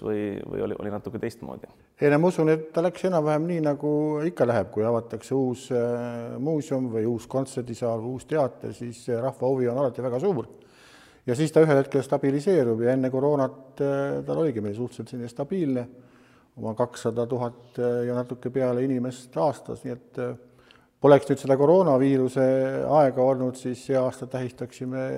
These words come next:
Speaker 2: miljonit, äh, külastajat, nii et oleks siis miljon inimest on käinud siis Eesti Rahva Muuseumis.
Speaker 1: Eh, nojah, aga ütleme, seda koroonaaega võib pidada ka natukene järelemõtlemise ja plaanimise ja planeerimise ajaks. Eh,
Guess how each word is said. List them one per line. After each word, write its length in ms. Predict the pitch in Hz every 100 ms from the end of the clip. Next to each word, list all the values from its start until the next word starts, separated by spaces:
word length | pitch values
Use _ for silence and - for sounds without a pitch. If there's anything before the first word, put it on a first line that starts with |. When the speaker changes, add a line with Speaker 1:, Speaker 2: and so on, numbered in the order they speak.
| 135 135
Speaker 2:
miljonit, 720 | 131 127 139 127 120 127 -
äh, 500 | - - _ _ 139 139 - 143
külastajat, 540 | 156 117 - - -
nii 80 | 107 110
et 260 | _ _
oleks 240 | 107 113 123
siis 140 | - _ _ _ _ -
miljon 400 | 143 147 123 131
inimest 520 | 139 123 120 - -
on 180 | 120 120
käinud 280 | 131 123 120
siis 160 | 120
Eesti 220 | 123 - 127
Rahva 180 | -
Muuseumis. 400 | 139 95 87 - _ _ _ _ _ _ _ _
Speaker 1:
Eh, 220 | 113 107
nojah, 240 | 110 151 175
aga 160 | 110 117
ütleme, 220 | 117 113
seda 160 | 117 113
koroonaaega 480 | 135 143 135 113 110
võib 140 | 113
pidada 300 | 123 120 113
ka 100 | 117
natukene 600 | 120 123 113 120 117 113 80
järelemõtlemise 800 | 135 139 120 127 - 113 117 117
ja 100 | 113 110
plaanimise 640 | 127 127 113 113 113 110
ja 20 |
planeerimise 640 | 107 123 143 117 104 104 104 101 - -
ajaks. 380 | 110 95 - - 107
Eh, 300 | 101 98